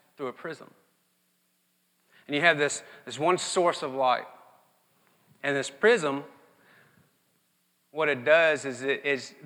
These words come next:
the light, the characteristics of the, the wave frequencies. I'm gonna get real nerdy with y'all for just a second, all right? Uh, the characteristics of the wave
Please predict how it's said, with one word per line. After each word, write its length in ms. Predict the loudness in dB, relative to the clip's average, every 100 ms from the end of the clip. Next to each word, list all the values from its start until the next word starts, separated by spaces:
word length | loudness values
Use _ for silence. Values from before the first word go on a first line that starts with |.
| -4
the 140 | -2
light, 840 | 0 4 6 6 4 -2 -12 -16 -16 -20 -16
the 80 | -10
characteristics 800 | -2 0 0 -4 -6 -8 -8 -6
of 160 | -6
the, 100 | -8
the 160 | -10 -6
wave 280 | -4 -4 -4
frequencies. 520 | -8 -8 -12 -12 -10
I'm 80 | -8
gonna 100 | -8
get 140 | -6
real 160 | -6 -6
nerdy 340 | -4 -4 -4
with 200 | -10 -8
y'all 180 | -6 -6
for 160 | -8
just 220 | -12 -12 -12
a 40 |
second, 420 | -8 -8 -8 -16 -18 -20 _ -20 -20 -14
all 80 | -6
right? 160 | -6 -6 -14 -20 _ _ _ _ -4
Uh, 400 | 0 0 -2 -6
the 200 | -6 -4
characteristics 760 | -2 -2 -2 -4 -4 -6 -8
of 340 | -2 0 0 -2 -20 -12
the 160 | -6 -4
wave 720 | 2 4 6 4 0 -4